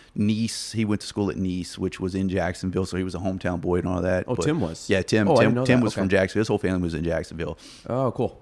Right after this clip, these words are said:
Speaker 1: Uh, so anyway, so, uh, did that, uh,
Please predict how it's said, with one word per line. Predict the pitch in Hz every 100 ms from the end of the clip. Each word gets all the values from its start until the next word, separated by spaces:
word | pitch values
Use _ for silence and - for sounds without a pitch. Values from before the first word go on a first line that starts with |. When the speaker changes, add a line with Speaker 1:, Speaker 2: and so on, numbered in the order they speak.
| -
Speaker 1:
Uh, | - 92 95 - - - 139
so | - 180
anyway, | 180 151 113 113
so, | - 113 107
uh, | 95 107 104 98
did | - 101 113
that, | 107 107 113 - - -
uh, | 87